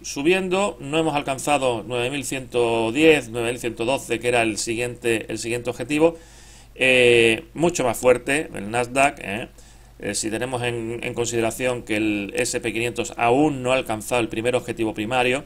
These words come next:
¿eh? Nos fijamos como el Nasdaq lo ha superado, ha consolidado, ¿eh? Y seguimos por encima. Importante ese nivel,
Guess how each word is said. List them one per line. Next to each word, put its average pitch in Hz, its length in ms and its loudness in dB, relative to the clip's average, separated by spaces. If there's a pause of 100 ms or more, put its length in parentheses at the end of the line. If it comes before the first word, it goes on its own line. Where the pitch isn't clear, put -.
(360)
¿eh? 113 140 -2
Nos 120 140 -6
fijamos 120 380 -2
como 110 240 -4
el 113 140 -4
Nasdaq 117 420 -2
lo 120 260 4
ha 127 60 4
superado, 131 640 2 (600)
ha 143 180 6
consolidado, 127 760 2 (380)
¿eh? 131 260 -4
Y 131 140 -2
seguimos 131 360 -2
por 147 140 -2
encima. 131 540 -2 (340)
Importante 127 880 -2
ese 143 280 0
nivel, 127 360 0